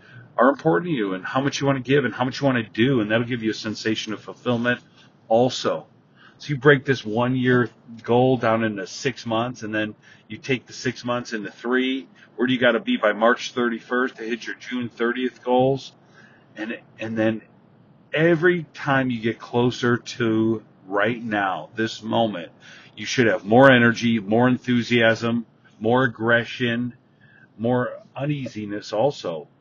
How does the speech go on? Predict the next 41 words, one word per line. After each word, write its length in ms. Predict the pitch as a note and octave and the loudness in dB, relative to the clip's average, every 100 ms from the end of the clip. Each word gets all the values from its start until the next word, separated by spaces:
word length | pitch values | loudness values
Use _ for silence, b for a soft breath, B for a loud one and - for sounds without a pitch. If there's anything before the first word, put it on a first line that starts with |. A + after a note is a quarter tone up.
| b b b - | b b b -4
A 120 | F#2+ | -4
little 280 | G#2 A#2+ B2+ | 2 2 4
bit 160 | C3+ | 4
of 100 | C3+ | 4
desperation 840 | B2+ B2+ - B2 A2 A2+ B2 C3 C3 | 4 4 2 2 2 2 -2 -2 -4
is 160 | A#2+ G#2+ | -12 -8
probably 500 | - A#2 A#2 A#2 C3 | 0 2 2 -2 -4
in 160 | A#2+ | -2
there, 360 | A#2 A2+ C3+ - B B B | 2 2 0 -6 B B B
but 200 | - A2+ | -4 -4
the 100 | - | -2
more 200 | A2+ C#3+ | 2 4
you 140 | D#3 B2+ | 4 2
read 280 | A#2+ D#3 B2 | 0 -2 -2
this 200 | A2+ - | -4 -4
and 80 | |
the 40 | A#2 | -2
more 140 | B2 | 0
you 100 | C3 | 0
convince 600 | A2+ A#2 G#2+ B2+ D#3 E3+ | -4 -8 -2 0 0 0
yourself 460 | E3+ D3 D3 C#3+ - | -2 0 2 0 0
you 100 | B2 | -6
want 340 | G#2 C3+ C#3+ | 0 2 2
it, 80 | A2+ | -2
the 80 | G#2+ | -4
more 160 | A#2+ | -4
you 120 | B2 A2+ | -2 -4
obsess 420 | - F3 F3+ B2+ | -2 0 0 0
over 260 | A2 G#2+ | -2 0
it, 60 | A2 B B B _ - | -2 B B B _ -8
the 100 | A#2 | -2
more 200 | A#2+ A#2 | 0 -2
time 440 | - - C3 C3+ | -4 -6 -4 -2
you 100 | C3 | -4
can 200 | B2 A#2 | -6 -10
assign 500 | G#2+ - B2 A#2 A2 | -10 -4 -2 0 -2
to 60 | G2+ | -8
each 320 | E2 A#2+ - | -12 -12 -12
of 80 | G#2 | -14
these 180 | G2 - | -14 -14
categories 640 | A#2+ A#2+ A2+ G2 G2 G2+ | -8 -8 -8 -10 -10 -12